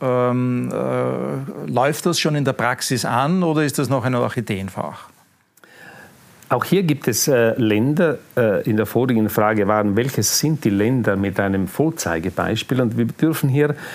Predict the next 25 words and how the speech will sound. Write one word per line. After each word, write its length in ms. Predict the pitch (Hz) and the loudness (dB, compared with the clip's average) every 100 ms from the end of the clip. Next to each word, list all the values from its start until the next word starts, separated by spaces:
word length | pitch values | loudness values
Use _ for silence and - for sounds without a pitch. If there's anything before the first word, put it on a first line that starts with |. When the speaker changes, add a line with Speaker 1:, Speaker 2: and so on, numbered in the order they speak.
| - - | -6 0
Speaker 2:
glaube 260 | 120 131 | 0 0
ich, 140 | 120 - | -2 -2
doch 260 | 156 - - | -2 -2 -2
auf 260 | 127 104 - | 0 0 0
einige 520 | 120 135 143 143 147 - | 0 2 2 2 0 0
nördliche 640 | 120 117 143 123 98 107 | 0 2 2 0 0 0
Länder, 520 | 101 101 123 127 131 - | 0 2 2 2 0 -2
äh, 340 | 127 113 110 101 | 0 2 2 2
hinblicken, 840 | 135 143 147 151 - - 175 170 - - - - | 0 2 0 -2 -4 0 0 0 -10 -16 -14 -2
mit 180 | 117 113 | -2 0
Respekt, 520 | 110 - 135 151 - | -2 0 -2 -4 -2
was 220 | 120 113 | 0 0
sie 140 | - 127 | 0 0
bisher 380 | 139 156 - 107 | 0 0 0 0
erreicht 480 | 98 95 127 - | 0 0 -2 -2
haben. 380 | 135 131 135 127 - - - | 0 2 2 -2 -6 -16 -4
Es 140 | 127 117 | -2 2
sind 180 | 160 151 | 2 2
dies 160 | 143 | 0
die 80 | 127 | 2
Länder 320 | 123 131 113 | 2 2 0
Schweden, 560 | - 117 123 139 156 156 - | 0 0 2 2 0 0 0
äh, 400 | 120 113 107 110 | 2 4 4 2
Norwegen, 720 | 117 135 139 139 131 127 127 - | 2 2 2 2 2 0 -2 0
äh, 360 | 120 113 113 | 0 2 0